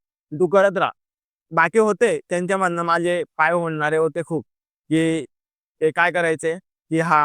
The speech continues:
असं मुलगा आहे. माझा जो पार्टनर आहे ना, त्या पार्टनरला सुद्धा सांगायचे लोकं, की "हा मुलासोबत काय करतोय तू? असं हे काय नाही."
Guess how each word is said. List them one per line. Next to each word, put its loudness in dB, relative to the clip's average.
असं -4
मुलगा -2
आहे. 0
माझा 2
जो 0
पार्टनर 0
आहे -2
ना, -6
त्या 2
पार्टनरला 0
सुद्धा 0
सांगायचे -2
लोकं, -4
की 2
"हा 2
मुलासोबत 0
काय 2
करतोय -2
तू? -8
असं -6
हे -4
काय -6
नाही." -10